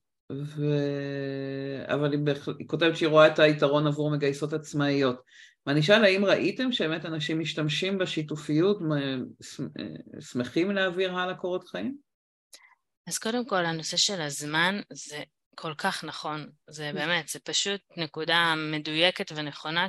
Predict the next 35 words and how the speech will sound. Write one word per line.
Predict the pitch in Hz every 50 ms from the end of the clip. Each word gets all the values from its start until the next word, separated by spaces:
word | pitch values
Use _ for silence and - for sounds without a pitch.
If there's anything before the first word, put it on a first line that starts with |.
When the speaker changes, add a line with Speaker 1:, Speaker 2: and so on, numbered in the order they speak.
| 180 -
Speaker 2:
כי, | - 175 165 165 151 -
כי | 170 165 151
כולנו | - 170 170 185 202 214 226 226
זה, | 202 165 170 165
זה | 156 - 160 160
לא | 165 175
הזמן, | 185 185 175 165 156 156 151 -
זאת | - - 165
אומרת, | 160 156 156 147
זה, | 156 156 151 151 151 156
<laughs> | - - 185 156 139 _ - - - - - - -
יש | 175 - -
לכל | - - 185 185
אחד | 180 - 185 170
מאיתנו | 170 165 160 165 165 160 156
הרבה | 151 151 156 156 160
על | 160
השולחן, | 156 151 151 - - - 147 - - - 170 175 175 170 151
וזה | 151 143 147 147
Speaker 1:
Mm. |
Speaker 2:
באמת, | 147 143 147 147 156 160 - -
אה, | 165 160 151 147 147 147 - - - - - - - - _ _ _ -
אה, | - 147 147 147 147 147 147 147 143 143 143 143 143 139 139 143 143
לא | - 165
צריך | - - - - 170
להכניס | 165 151 - - 170 170 - - -
עוד | - - 170 170 165 160 160
משימות | 160 - - 156 151 151 151 156 151 -
ל-, | 151 147 143 143 139 139 139 139 139 135 139
לשוטף | 147 143 - - 151 - - 139 -
שלנו. | - - 147 143 139 139 147 160 196 240 262 _ - - - - - - - - - - _ _ -
אה, | - 147 147 147 147 147 147 143 143 143 143 143 - - _ -
מה | - 165
שכן, | - - 190 185 - - 285 311 302 294 285 277 269 254 - _ _ _ _ _ _ _ _ _ _ _
זה | 180 - - - 156